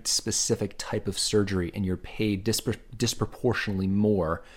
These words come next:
um, than a general practitioner. Why? Well, you have a, you have a domain expertise. And that's what you wanna do if you're a creator, you know, you're a consultant, small business owner. So then there's, then there's people I talk to, and they're like, "Okay, Paul, yes, yes, niching, that's very important.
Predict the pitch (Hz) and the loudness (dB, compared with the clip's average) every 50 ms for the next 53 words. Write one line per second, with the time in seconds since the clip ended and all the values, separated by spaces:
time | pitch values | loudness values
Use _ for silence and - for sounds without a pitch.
0 | - - - - - - - - - - - 107 104 104 101 98 98 98 - 120 | -20 -20 -20 -20 -20 -20 -20 -20 -8 0 2 4 4 4 4 4 2 2 0 -4
1 | 95 95 110 104 104 104 98 92 98 92 95 95 - - 110 98 - - 123 - | 2 2 4 4 4 4 4 4 2 2 2 0 0 0 -2 -2 0 -2 -2 0
2 | - 95 82 76 - - - - - - - - - - - 113 120 123 139 143 | 0 0 -2 -2 -6 -8 -14 -18 -18 -18 -20 -20 -20 -10 0 4 6 6 6 6
3 | 139 131 113 107 113 110 113 104 110 104 95 - - 143 123 117 113 110 101 - | 6 6 6 6 6 6 6 6 4 2 2 -2 0 2 4 4 4 4 4 4
4 | 117 104 107 107 107 107 110 113 - 90 101 - - - - 101 - - - - | 4 6 6 6 6 6 4 4 2 0 -2 -2 -2 0 6 8 10 10 12 10
5 | 90 - - - - - - - - - - - - - - - 135 131 135 127 | 10 8 6 4 0 0 -2 -4 -8 -10 -14 -16 -16 -18 -4 2 4 6 6 6
6 | - 131 110 - 120 113 110 113 113 113 110 101 92 98 95 95 95 78 90 - | 4 2 2 4 6 6 8 8 8 6 4 4 4 4 4 4 4 2 0 0
7 | 98 95 90 - - - 107 107 107 107 107 104 101 95 95 - - 113 101 90 | 0 0 0 0 0 4 4 4 6 6 6 6 4 2 0 -4 -4 -4 -2 -2
8 | 87 87 - - - - - 104 101 101 95 - - 98 90 85 92 85 85 - | -2 -4 -6 -6 -4 0 2 2 2 2 0 0 0 0 0 0 -2 -4 -2 -2
9 | - 85 82 78 - - - - - - - 143 139 131 120 - - - - - | -2 -4 -4 -6 -8 -10 -12 -14 -10 0 8 10 12 12 10 8 -2 -12 -14 -14
10 | - - - - - - - - 180 202 226 262 240 185 156 175 202 214 208 - | -14 -14 -14 -12 -12 -12 4 10 10 12 12 12 8 8 8 8 8 8 6 6
11 | - 139 - 123 117 107 98 - 107 98 92 - 110 107 107 110 117 123 131 135 | 4 6 8 10 10 10 8 8 4 4 6 6 4 6 6 6 6 6 4 4
12 | 165 220 - 170 151 117 - 117 117 110 110 113 110 107 - - - - - - | 2 2 4 2 2 2 6 6 6 8 8 6 4 4 4 2 2 2 2 0
13 | 92 90 - - - 123 120 139 135 - - 139 131 131 123 113 113 - - 110 | 0 0 0 0 4 6 6 6 6 6 4 4 4 4 2 2 0 2 4 6
14 | 110 107 101 - - - 104 95 - 107 98 98 98 95 | 6 6 4 2 4 4 4 4 6 4 4 4 2 0